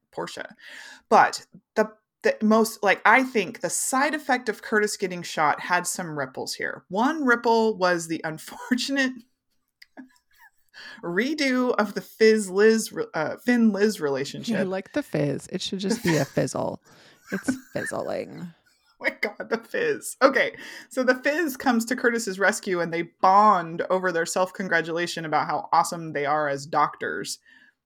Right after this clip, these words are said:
Speaker 1: And that's what finally, like, made them a couple again. And we've talked about this last time. Like, it just, okay, fine, let's do this because it needs to be over. Or they need to just forever be a couple so that we can just not think about them for a while.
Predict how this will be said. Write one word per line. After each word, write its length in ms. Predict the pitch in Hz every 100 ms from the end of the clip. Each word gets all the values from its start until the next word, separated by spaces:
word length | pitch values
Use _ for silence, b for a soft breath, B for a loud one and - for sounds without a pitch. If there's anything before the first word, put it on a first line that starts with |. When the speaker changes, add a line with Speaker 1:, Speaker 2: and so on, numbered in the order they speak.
| _ _
Speaker 1:
And 360 | 165 165 185 214 147
that's 320 | 165 165 -
what 240 | 170 139 -
finally, 560 | 165 160 151 147 147 -
like, 220 | 151 139 _ _ _ -
made 260 | 170 165
them 140 | 156 143
a 60 |
couple 300 | - 208 254 262
again. 380 | 285 311 320 - b b b
And 80 | 185
we've 140 | 226
talked 280 | 226 185 -
about 180 | 151 139
this 180 | 139 -
last 200 | 151 -
time. 200 | 143 127
Like, 280 | 131 131 - 165
it 120 | 160
just, 340 | 156 - - _ -
okay, 200 | 185 180
fine, 280 | 156 165 143
let's 240 | 151 160
do 200 | 156 165
this 300 | 175 226 254
because 320 | - 180 170 160
it 100 | 151
needs 220 | 170 -
to 60 |
be 120 | 156 -
over. 420 | 127 - 104 -
Or 260 | 180 208 202
they 140 | 185
need 180 | 175 170
to 80 | 156
just 280 | 160 - _ -
forever 460 | 156 - 185 214
be 160 | 208 202
a 60 |
couple 340 | - 190 262 269
so 160 | -
that 140 | 156 151
we 120 | 160
can 140 | 156
just 200 | 147 143
not 200 | 139 127
think 160 | 147 127
about 260 | 113 113 -
them 180 | 95
for 140 | - -
a 60 | 92
while. 320 | - 71